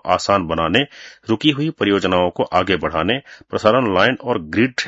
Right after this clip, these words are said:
एक्सेस की समस्या समाधान, वन एवं पर्यावरण तथा भूमि प्राप्ति प्रक्रिया को सरल बनाने, लाइसेंस नवीकरण में सहजीकरण और विद्युत व्यापार में निजी क्षेत्र की भागीदारी सहित विभिन्न विषयों पर भी चर्चा की गई।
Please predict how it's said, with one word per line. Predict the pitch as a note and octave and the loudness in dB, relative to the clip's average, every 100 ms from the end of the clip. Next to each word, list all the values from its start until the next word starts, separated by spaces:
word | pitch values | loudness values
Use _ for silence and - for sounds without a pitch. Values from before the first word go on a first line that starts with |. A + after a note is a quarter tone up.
| - | -4
एक्सेस | G2+ - G#2 - | -4 -2 -2 -4
की | C#3 | -6
समस्या | - F#2 E2+ G#2+ | -4 -4 -2 -2
समाधान, | - D#2+ D#2+ G2 C3+ D3 - - - - | -2 -4 -2 0 0 -4 -18 -20 -20 0
वन | G#2+ C#3+ | 2 2
एवं | C#3 C#3 C#3+ | 2 -2 0
पर्यावरण | G2+ G#2 F#2 G2 A#2+ | 2 4 2 0 -2
तथा | - - F#2 | -4 -2 -2
भूमि | E2+ G#2 C#3 C3 _ | 0 -2 0 -4 _
प्राप्ति | G2 G#2 C3 | 0 2 -4
प्रक्रिया | - F#2 - F#2+ | -4 -4 0 -2
को | F2+ - | 0 -4
सरल | - G2+ F#2+ | 0 2 2
बनाने, | E2+ E2+ E2+ C3+ - - - - - | 0 -2 0 -2 -4 -20 -20 -20 0
लाइसेंस | G#2+ G#2+ D3 D3+ B2+ | 2 2 0 0 0
नवीकरण | B2+ B2+ B2 B2 | 0 0 0 0
में | C#3+ | -2
सहजीकरण | - F#2+ E2+ - F#2 B2 | -4 -4 -6 -2 0 0
और | - A2 | -2 -4
विद्युत | F2+ F#2+ C3 - G2 | -2 -2 -4 -6 -6
व्यापार | F2+ E2+ F#2 F2+ | 0 2 2 2
में | E2+ A2+ C3 - _ - | 2 -2 -2 -16 _ -4
निजी | A2+ | -2
क्षेत्र | C#3 - B2 - | -2 -2 -4 -4
की | - | -12
भागीदारी | A2+ F#2 F2+ F2 E2+ | -6 -4 0 -2 -2
सहित | - A2 - _ - _ | -2 -2 -4 _ -20 _
विभिन्न | F#2+ B2+ C3 | -4 -2 0
विषयों | F#2+ F#2 E2+ | -2 0 -2
पर | - E2+ D#2 _ | -2 -6 -8 _
भी | F#2+ A#2+ _ _ _ _ | -4 -4 _ _ _ _
चर्चा | - F2 - D2+ | 0 0 -2 -6
की | E2 | -4
गई। | D#2+ G2 F2+ | -2 -2 -4